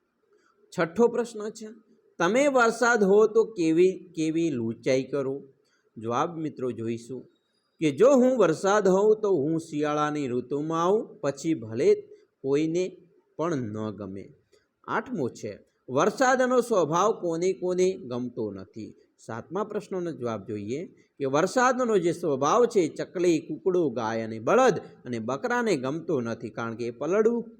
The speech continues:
નથી ગમતું અમને. આઠમો પ્રશ્ન છે, બતક અને ભેંસ વરસાદથી કેમ ખુશ રહેતા હશે? જવાબ જોઈશું,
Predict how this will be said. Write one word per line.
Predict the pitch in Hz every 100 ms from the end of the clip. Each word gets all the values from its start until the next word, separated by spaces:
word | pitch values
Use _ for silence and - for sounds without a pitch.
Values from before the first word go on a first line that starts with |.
| _ _
નથી | 120 120 - 117
ગમતું | 101 95 98 104 95
અમને. | 101 98 98 101 _ _ _ _ _ _
આઠમો | 170 202 240 262
પ્રશ્ન | 233 226 233 226
છે, | 220 214 233 _ _
બતક | 160 190 254 240
અને | 226 220
ભેંસ | 160 147 185 196
વરસાદથી | 160 143 139 175 185 190 180 185 185
કેમ | 143 135 117
ખુશ | - 151 202
રહેતા | 160 123 113 117 104
હશે? | 110 - 185 107 - _ _ _ -
જવાબ | 117 117 131 143
જોઈશું, | 143 220 247 139